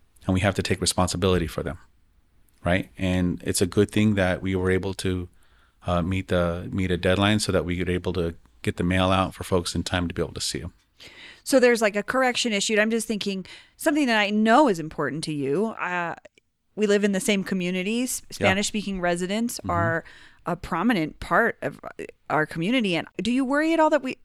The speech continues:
Speaker 2: that they feel disenfranchised or that they're missing, they, they feel like they might be missing that crucial information?
Speaker 1: I constantly, um, think about that every single day
Speaker 2: Yeah.
Speaker 1: for every voter.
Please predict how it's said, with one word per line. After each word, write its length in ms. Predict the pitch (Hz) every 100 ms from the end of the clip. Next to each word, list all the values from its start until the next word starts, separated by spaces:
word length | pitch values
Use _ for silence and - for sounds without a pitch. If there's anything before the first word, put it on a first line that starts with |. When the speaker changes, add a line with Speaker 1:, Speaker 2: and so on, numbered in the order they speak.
| -
Speaker 2:
that 200 | 226 233 _
they 300 | - 240 240
feel 360 | 233 - - 254
disenfranchised 800 | 233 226 240 254 269 220 175 190
or 60 | 185
that 180 | 190 -
they're 320 | 196 190 185
missing, 540 | 202 254 - 208 196
they, 140 | - 208 196 -
they 120 | 190
feel 340 | - - 262
like 160 | 254 208
they 100 | 190
might 220 | 190 180
be 100 | 190
missing 380 | 180 226 - 190
that 240 | 180 - - - -
crucial 340 | 208 202 185
information? 640 | 87 165 - - - - - - - - -
Speaker 1:
I 140 | 110 110
constantly, 880 | 107 107 - 92 92 92 87 90 -
um, 600 | 95 98 90 85 82 87 - _ _ _ _ _ -
think 200 | - -
about 260 | 95 95 95
that 120 | 95
every 180 | 92 92
single 260 | 98 90
day 160 | 80 73 - - - -
Speaker 2:
Yeah. 140 | 170
Speaker 1:
for 120 | 151 -
every 200 | 110 104
voter. 320 | 92 80